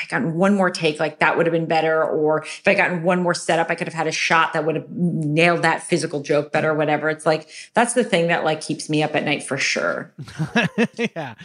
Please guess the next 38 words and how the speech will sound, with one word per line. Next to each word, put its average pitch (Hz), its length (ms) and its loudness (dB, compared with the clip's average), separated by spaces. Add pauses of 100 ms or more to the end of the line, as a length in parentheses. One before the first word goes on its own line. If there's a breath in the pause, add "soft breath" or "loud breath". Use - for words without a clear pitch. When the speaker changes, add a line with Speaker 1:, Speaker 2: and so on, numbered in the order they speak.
(400 loud breath)
Speaker 2:
Uh, 175 280 4
yeah. 185 240 2
I 214 100 4
Speaker 1:
It - 20 2
Speaker 2:
mean, 202 140 2
Speaker 1:
sucks. - 500 -2
Speaker 2:
it's, 151 120 -18
it's, 190 220 -2
it 185 160 0
sucks. 160 380 0
It's 165 160 -2
so 175 340 4
easy. 151 440 -2
Uh, 156 140 0
like, 233 220 2
Speaker 1:
<laughs> - 320 -4
Speaker 2:
<laughs> - 140 -16
it's 208 280 -4
so 214 180 4
easy 202 200 2
to 196 100 4
just 160 140 0
let 175 280 2
that 175 240 4 (560 loud breath)
worm 170 440 4
in, 165 320 2
and 151 240 0
then 151 420 0
it, 156 260 0
it's 151 400 0
just 147 280 2
in 147 220 4
your 143 160 6
brain 139 420 4
until, 127 540 2 (640 loud breath)
like, 135 380 -2 (100)
Speaker 1:
Yes. - 640 -4
Speaker 2:
I, 208 160 4